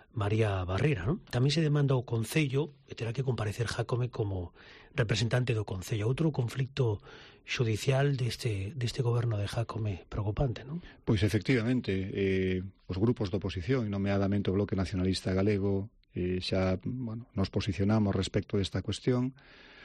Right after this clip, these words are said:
Speaker 2: O problema é que o caso de María Barrera non é único no Concello. Hai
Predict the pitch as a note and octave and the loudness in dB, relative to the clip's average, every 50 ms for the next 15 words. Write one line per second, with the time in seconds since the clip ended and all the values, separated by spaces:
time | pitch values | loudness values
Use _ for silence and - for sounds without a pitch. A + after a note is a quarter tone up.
0 | - - - - - - F#2+ - F#2 A2 B2+ B2 C3+ C3+ C3 - - A#2 A2+ A2 | -20 -20 -20 -6 -4 -2 0 2 2 2 2 2 2 0 -2 -2 0 2 2 4
1 | G#2+ G#2 G2+ G2 G2 G2 F#2+ F#2 - A#2 G#2+ - - A2 A2 G#2+ G#2 G#2+ A2 G#2+ | 4 2 2 2 2 2 0 0 0 0 -2 0 0 0 0 0 2 2 2 2
2 | G#2+ G#2+ G#2+ A2+ A2 A2 A2+ G#2+ G#2 A2 A2 G2+ G2+ G#2 G#2+ G#2 G2+ F#2+ F2+ - | 0 0 0 0 0 0 -2 -2 -2 0 0 2 2 2 2 2 2 0 -2 -2
3 | - F#2 F#2 F#2 - F#2 - - G2 F2+ F2+ F#2 - _ _ _ _ _ _ _ | -4 -6 -4 -4 -6 -8 -6 -6 -8 -8 -8 -12 -16 _ _ _ _ _ _ _
4 | _ _ _ - _ _ _ _ _ _ _ _ _ G#2+ G#2+ A2+ A#2 A#2+ A#2+ B2 | _ _ _ -20 _ _ _ _ _ _ _ _ _ 2 4 4 4 4 4 4
5 | B2 A2 - | 2 0 -4